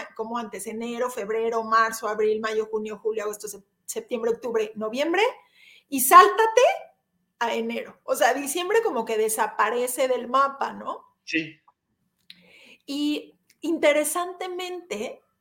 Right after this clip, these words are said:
Speaker 1: em, el, el, este grupo de, de nutriólogas de, de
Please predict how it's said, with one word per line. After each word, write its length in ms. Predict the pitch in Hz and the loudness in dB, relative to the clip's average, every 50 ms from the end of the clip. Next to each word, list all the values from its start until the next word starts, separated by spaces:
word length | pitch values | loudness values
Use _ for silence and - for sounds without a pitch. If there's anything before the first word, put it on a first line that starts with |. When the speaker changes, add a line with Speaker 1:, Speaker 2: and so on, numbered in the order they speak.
| _ _ _ _ _ _ _ _ _ | _ _ _ _ _ _ _ _ _
Speaker 1:
em, 260 | 247 240 240 240 233 - | 0 0 0 -2 -6 0
el, 400 | - 254 254 254 254 247 247 - - - | 0 2 2 2 -2 -4 -4 -6 -2 2
el, 220 | 226 226 226 - - | 2 2 2 0 -4
este 280 | 240 254 - - 285 269 | -4 -4 -2 -2 -2 -2
grupo 340 | 269 269 277 - - 254 262 | -2 -4 -6 0 0 2 2
de, 240 | 240 226 220 208 220 | 4 2 0 -2 0
de 140 | 208 220 214 | -2 -2 0
nutriólogas 720 | 214 220 214 220 233 226 220 220 214 226 220 226 - - - | 0 -4 -4 -2 0 0 0 0 0 -2 -4 -4 -8 -10 -12
de, 480 | 208 220 202 202 - 202 214 214 - - | -10 -10 -10 -10 -10 -12 -14 -14 -18 -20
de 440 | 202 196 202 196 196 196 202 208 202 | -14 -12 -12 -10 -10 -10 -10 -10 -12